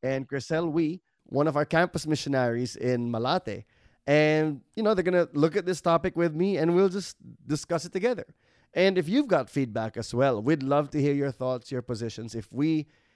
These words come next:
haven't hit a position that you, that you see, or there's an angle to it that you see, then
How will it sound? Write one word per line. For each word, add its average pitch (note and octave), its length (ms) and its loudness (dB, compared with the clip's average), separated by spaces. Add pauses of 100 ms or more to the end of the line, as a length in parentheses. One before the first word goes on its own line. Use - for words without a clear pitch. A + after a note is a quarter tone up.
(140)
haven't D3+ 420 0
hit C3+ 240 -4
a C3 160 0
position B2+ 480 -6
that A#2 160 -8
you, C3 560 -6
that G#2+ 180 -12
you C3 140 -4
see, E3 460 -4 (360)
or A#2+ 260 0
there's A2+ 200 -8
an A2 100 -8
angle E3+ 360 2
to E3 180 0
it D3+ 60 0
that C3+ 180 -4
you D3 140 -2
see, D#3 200 -4
then D3 240 -2